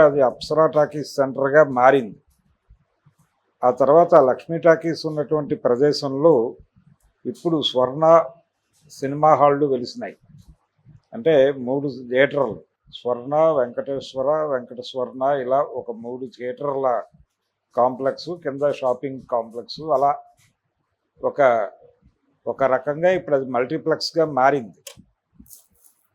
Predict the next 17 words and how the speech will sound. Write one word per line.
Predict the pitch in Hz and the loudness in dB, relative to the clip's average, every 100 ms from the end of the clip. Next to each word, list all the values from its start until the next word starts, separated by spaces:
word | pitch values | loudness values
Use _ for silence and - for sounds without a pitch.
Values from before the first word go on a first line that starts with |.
| _ - 120 | _ -6 -6
లక్ష్మీ | 120 - 170 170 | -6 -6 -4 4
టాకీస్ | 160 156 160 139 - - - 120 | 2 2 -10 -12 -16 -20 -12 -6
ఉన్నటువంటి | 139 139 139 127 - | -4 -2 -4 -4 -8
ప్రదేశంలో | 113 123 139 - 135 131 196 165 | -6 -4 -6 -8 -12 -6 -6 -6
ఇప్పుడు | 110 123 120 104 85 _ _ _ _ - | -12 -12 -10 -10 -14 _ _ _ _ -16
స్వర్ణ | - 127 135 156 143 117 | -6 -4 0 4 4 0
ఉంది. | 95 - - _ _ _ - - _ _ _ _ _ - | -10 -20 -20 _ _ _ -20 -20 _ _ _ _ _ -12
అయితే | 147 170 160 147 160 - _ _ _ _ 131 | -8 0 2 2 -2 -10 _ _ _ _ -12
ఈ | 131 120 | -12 -10
లక్ష్మీ | 113 - 175 175 170 | -12 -12 -10 -4 2
టాకీస్ | 165 160 165 156 - 156 120 | 2 2 -8 -10 -12 -8 -10
ఎప్పుడు | - 156 156 | -10 -10 -4
కట్టారు | 151 156 151 151 147 | -4 0 0 0 -2
అంటే, | 127 170 151 143 139 | -2 -2 -2 -2 -8
ఇది | 117 101 104 | -14 -18 -12
మొదట | 107 147 170 156 123 | -8 -6 -4 -2 0
నాటకశాలగానే | 135 160 151 156 151 151 151 165 | 0 0 -4 0 0 0 0 -2